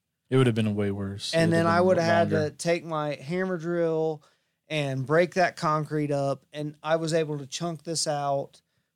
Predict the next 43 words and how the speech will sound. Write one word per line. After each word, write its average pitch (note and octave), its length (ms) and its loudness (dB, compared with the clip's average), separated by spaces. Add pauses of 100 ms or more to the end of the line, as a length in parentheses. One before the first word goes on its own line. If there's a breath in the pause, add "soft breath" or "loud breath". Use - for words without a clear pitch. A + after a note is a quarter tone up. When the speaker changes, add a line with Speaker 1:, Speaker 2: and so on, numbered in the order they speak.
(100)
Speaker 2:
push F#3 260 2
it F3+ 80 -2
in. C#3+ 640 0
I D3+ 80 -4
mean, D3 320 -2
if D3 160 -4
Speaker 1:
'Cause B2+ 140 4
Speaker 2:
you D#3 140 6
Speaker 1:
that, A#2 160 -6
that C#3 180 4
goes A#2 180 2
all A2 140 4
the G#2+ 60 2
way G2+ 140 0
through. A#2+ 480 -2
Speaker 2:
Yeah, D#3 240 4
Speaker 1:
It's D3 120 -2
Speaker 2:
if D#3+ 40 -10
you G3+ 120 -2
fast F#3+ 400 0
forward F3 320 2
it D#3+ 80 4
a D3+ 40 0
little D3+ 280 0
bit, D3+ 400 0 (720)
uh, C3 540 0
you F3 220 0
can D#3+ 140 -2
see E3+ 260 0
me, D#3+ 180 -2
like, C#3+ 300 0 (260)
making E3+ 360 -4
my C#3+ 160 -4
cut, D3+ 340 2
and D3 80 -8
then D3+ 140 0
I, C#3 260 -4 (160)
you D#3 160 -10
know, C3 240 -8
push D#3 340 -2
it C#3+ 60 -4
in, C#3 460 -2
and, B2+ 260 -8